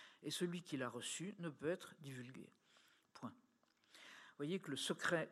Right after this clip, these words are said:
sur les origines est complètement verrouillé, mais le, le législateur, dans, dans sa, dans sa sagesse, a très bien nommé les choses,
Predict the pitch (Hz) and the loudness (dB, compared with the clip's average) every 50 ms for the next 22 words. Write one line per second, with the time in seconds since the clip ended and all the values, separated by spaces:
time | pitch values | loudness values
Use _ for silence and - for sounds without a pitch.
0 | - - - - - - 127 117 117 113 107 120 117 107 120 117 107 120 123 120 | -6 -12 -10 -8 -6 -6 -6 -6 -6 -6 -4 -4 -4 -4 -4 -4 -4 -4 -4 -4
1 | 110 - 107 - - - 143 127 - 127 - - 131 127 127 117 127 123 120 131 | -6 -8 -10 -12 -10 -10 -8 -6 -6 -6 -6 -4 -4 -4 -4 -2 -4 -6 -6 -6
2 | 147 170 220 254 269 269 - - - - - - 156 160 196 214 226 - - - | -4 -4 -4 -4 -4 -6 -10 -14 -18 -18 -12 -4 0 4 4 4 4 2 0 0
3 | - 147 143 139 113 90 90 117 135 160 160 160 160 160 160 - - - 151 139 | 0 2 2 2 2 0 0 2 2 4 4 6 4 4 2 0 0 0 0 2
4 | - - 277 311 277 - 131 131 131 131 123 101 120 135 135 - - 143 123 120 | 2 2 4 4 4 2 0 0 -2 -2 0 0 -2 -2 -2 -2 -2 0 0 0
5 | 117 98 190 196 - - _ _ _ - - 139 135 - - 113 - - 123 117 | -2 -4 -8 -12 -16 -18 _ _ _ -6 -4 -4 -4 -4 -6 -8 -8 -8 -8 -6
6 | 123 175 220 285 277 - - - - - - - - - - - - - - - | -2 -2 -2 -2 -2 -4 -8 -10 -12 -16 -20 -20 -20 -10 -6 -4 -4 0 2 4
7 | - - 254 196 220 240 247 214 202 220 220 214 226 196 151 123 - - - 123 | 4 4 4 4 4 2 4 4 6 6 6 6 4 2 2 -2 -4 -4 -4 -4
8 | 123 151 190 220 208 | -4 -6 -6 -8 -10